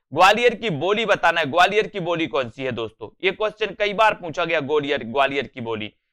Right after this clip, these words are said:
है ना? ये ग्वालियर मध्य प्रदेश का एक जिला है और इसकी बोली कौन सी है? बुंदेली, ब्रजभाषा, खड़ी बोली या फिर कन्नौजी। तो ग्वालियर की बोली पूछी गई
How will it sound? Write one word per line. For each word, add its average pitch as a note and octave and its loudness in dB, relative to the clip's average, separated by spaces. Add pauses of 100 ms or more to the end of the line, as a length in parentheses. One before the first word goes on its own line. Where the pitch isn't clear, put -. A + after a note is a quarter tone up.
(160)
है D#3 0
ना? G#3+ 2
ये G3+ 2
ग्वालियर F#3+ 2
मध्य F3 -4
प्रदेश F3+ -4
का F#3 0
एक D#3 -2
जिला D3+ 4
है F3+ 0 (200)
और E3+ -4
इसकी F#3 -6
बोली F#3 -2
कौन F3+ 0
सी F#3 -4
है? F3+ 2
बुंदेली, E3 -2
ब्रजभाषा, D#3 2
खड़ी D#3+ -4
बोली D#3 -4
या C#3+ 2
फिर D3 -2 (420)
कन्नौजी। A#2+ -4 (520)
तो C3 -2 (220)
ग्वालियर D#3+ 4
की F3 -4 (240)
बोली F#3 0
पूछी E3+ -6
गई D#3 0